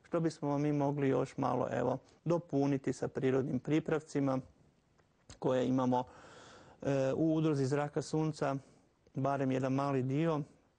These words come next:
da vam možemo pokloniti. Eto, polako ćemo, e, kolege u režiji zamoliti da oni to,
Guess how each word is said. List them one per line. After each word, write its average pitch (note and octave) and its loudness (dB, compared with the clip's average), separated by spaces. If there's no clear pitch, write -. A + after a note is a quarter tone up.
da B2+ 0
vam C#3 2
možemo C3 0
pokloniti. C3 -4
Eto, E3 0
polako D#3+ -2
ćemo, D3 0
e, C3+ -8
kolege C#3 0
u C#3 0
režiji C#3+ 0
zamoliti D#3 0
da F3 0
oni D3+ 0
to, C#3+ 0